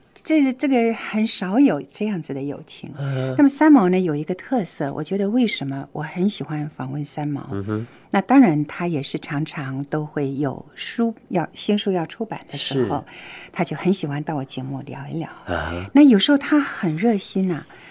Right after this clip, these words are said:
Speaker 1: 有时候比如说有一次新加坡的一群年轻的这个大学生，
Speaker 2: 嗯。
Speaker 1: 他们，啊，好像我们当初的校园歌曲，
Speaker 2: 哦。
Speaker 1: 写了一些很好的诗，
Speaker 2: 是。
Speaker 1: 然后谱成的歌曲，然后因为他遇到了，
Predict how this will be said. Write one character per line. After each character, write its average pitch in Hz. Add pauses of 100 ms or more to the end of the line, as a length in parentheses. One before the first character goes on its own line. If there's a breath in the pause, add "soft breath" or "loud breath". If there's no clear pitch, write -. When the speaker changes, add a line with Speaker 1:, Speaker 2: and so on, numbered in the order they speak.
(100)
Speaker 1:
有 185
时 269
候 269
比 180
如 165
说 196
有 160
一 151
次 -
新 226
加 226
坡 208
的 190
一 156
群 147
年 151
轻 202
的 143
这 143
个 131
大 175
学 131
生， 151 (140)
Speaker 2:
嗯。 151 (160)
Speaker 1:
他 180
们， 139 (380 loud breath)
啊， 143
好 -
像 240
我 131
们 139
当 160
初 -
的 143
校 151
园 131
歌 139
曲， -
Speaker 2:
哦。 143
Speaker 1:
写 143
了 165
一 170
些 175
很 160
好 165
的 135
诗， 156
Speaker 2:
是。 147
Speaker 1:
然 143
后 151
谱 -
成 135
的 147
歌 160
曲， - (260 loud breath)
然 190
后 247
因 294
为 339
他 233
遇 185
到 147
了， 135